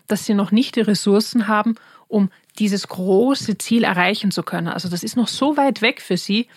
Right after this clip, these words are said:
dass sie gar nicht erst anfangen damit, ja, die ersten kleinen Schritte zu gehen, um sich dieser Vision langsam anzunähern.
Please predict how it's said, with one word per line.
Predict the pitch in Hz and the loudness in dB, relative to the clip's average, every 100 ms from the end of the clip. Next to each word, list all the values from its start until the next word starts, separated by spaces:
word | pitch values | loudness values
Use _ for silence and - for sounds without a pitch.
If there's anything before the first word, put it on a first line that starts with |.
| _ | _
dass | - - | -12 -6
sie | 233 | -6
gar | - 180 | -4 0
nicht | 247 262 - | 0 0 -2
erst | 214 - | -6 -2
anfangen | 277 330 - 190 180 | -2 0 2 2 4
damit, | 170 170 190 240 | 2 4 2 2
ja, | 202 214 - - | 0 0 -6 -10
die | - | -4
ersten | 196 220 240 | -2 -2 -4
kleinen | - 202 214 269 262 | -4 -2 0 2 2
Schritte | 220 - 247 240 | 0 -2 -2 -2
zu | - 190 | 0 -2
gehen, | 170 180 254 - - - | 2 4 2 -2 -20 -14
um | - 226 254 262 | 0 4 4 4
sich | 226 | 0
dieser | - 202 202 185 | -2 -2 -2 0
Vision | 190 175 185 190 196 | -2 0 2 2 2
langsam | 185 170 220 - 214 | 2 2 0 -2 -2
anzunähern. | - 233 - 196 175 170 | 2 0 0 0 0 0